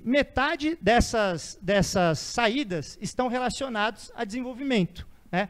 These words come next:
A educação, a outra metade é a integração, cidadania, civilização e principalmente saúde.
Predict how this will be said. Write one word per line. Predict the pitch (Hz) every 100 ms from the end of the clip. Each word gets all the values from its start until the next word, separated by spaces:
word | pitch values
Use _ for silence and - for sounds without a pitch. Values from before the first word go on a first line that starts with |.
| - -
A | 180
educação, | 185 202 226 - 214 233 254 - -
a | 196
outra | 240 254
metade | 233 220 214 196 185
é |
a |
integração, | 180 190 190 226 - 220 220 214
cidadania, | - 175 175 202 208 226 208 180 170
civilização | - 190 180 196 160 190 196 - -
e | 202 -
principalmente | 220 226 233 214 -
saúde. | 247 208 147